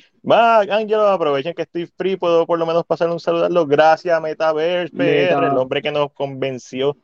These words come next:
Speaker 1: a estar en Twitch, por lo menos cuando estamos aquí en vivo, está en Twitch porque Twitch no nos graba. Pero vamos a hablar antes de pasar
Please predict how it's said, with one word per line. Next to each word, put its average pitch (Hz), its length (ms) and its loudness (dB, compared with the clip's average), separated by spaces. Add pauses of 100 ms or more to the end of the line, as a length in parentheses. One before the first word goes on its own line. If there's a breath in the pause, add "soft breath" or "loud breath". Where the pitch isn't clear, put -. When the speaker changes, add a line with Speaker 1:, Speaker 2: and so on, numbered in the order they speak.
(440)
Speaker 1:
a 117 200 4
estar 110 440 0 (100)
en 110 220 -2
Twitch, 107 340 -4
por 98 120 0
lo 98 80 -2
menos 101 180 0
cuando 113 200 0
estamos 107 320 0
aquí 120 160 -2
en 113 100 -4
vivo, 113 380 4 (400)
está - 200 -8
en 101 100 -6
Twitch 147 220 -2
porque 107 220 0
Twitch 95 240 -6
no 110 220 2
nos 104 100 -2
graba. 90 360 0 (440)
Pero 208 160 6
vamos 190 180 0
a - 40 -2
hablar 196 180 -2
antes 190 300 -6
de 175 320 -4
pasar 160 460 0